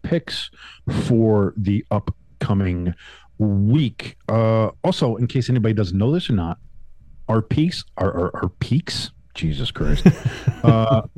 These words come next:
Speaker 1: our picks every week, uh, brought to you by Dubby. Isn't that right, Jimbo?
Speaker 2: Yes, sir.
Speaker 1: And it's a good thing. And it seems like you've been taking it because our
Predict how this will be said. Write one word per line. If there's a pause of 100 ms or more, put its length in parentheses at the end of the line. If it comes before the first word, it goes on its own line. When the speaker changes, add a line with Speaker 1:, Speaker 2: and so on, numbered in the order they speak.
Speaker 1:
our
picks (140)
every
week, (1040)
uh, (140)
brought
to
you
by
Dubby. (320)
Isn't
that
right,
Jimbo?
Speaker 2:
Yes,
sir. (720)
Speaker 1:
And
it's
a
good
thing. (280)
And
it
seems
like
you've
been
taking
it
because
our